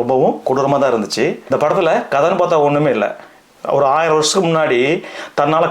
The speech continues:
காப்பாத்த முடியாத போன ஒரு பையனை திரும்ப வந்து இப்போ டூ தௌசண்ட் டுவெண்ட்டி ஃபோர்ல அவர் வந்து என்ன பண்றாருன்றது அந்த படத்தோட ஒன்லைனர். இதை வச்சுக்கிட்டு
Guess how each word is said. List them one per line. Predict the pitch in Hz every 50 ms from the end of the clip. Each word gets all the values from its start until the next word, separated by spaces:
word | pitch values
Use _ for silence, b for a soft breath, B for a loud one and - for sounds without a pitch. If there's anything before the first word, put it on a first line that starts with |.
| 156
காப்பாத்த | 147 151 151 - 170 165 170 151
முடியாத | 143 147 147 147 147 143 -
போன | 147 139 139 131 127
ஒரு | 127 123 117 -
பையனை | 131 135 147 147 127 110 123 151 - - - - _ -
திரும்ப | 156 160 165 165 156 143
வந்து | 135 123 139 175 190 131
இப்போ | 120 - - 185 165 165 - -
டூ | - 156 156
தௌசண்ட் | 175 156 151 151 131
டுவெண்ட்டி | 131 120 127 127
ஃபோர்ல | - 135 127 123 117 113
அவர் | 117 117
வந்து | 110 110 - 175 196 190 B B B B B B 135
என்ன | 131 147 151 151
பண்றாருன்றது | 147 131 117 131 131 123 120 117 113 113 123 160
அந்த | 175 170 -
படத்தோட | - 123 135 139 135 123 151 214 233 214 131 135
ஒன்லைனர். | 139 135 135 131 120 113 104 - - - - - B B B B B B B B B -
இதை | 160 160 175
வச்சுக்கிட்டு | 170 165 - 220 214 190 156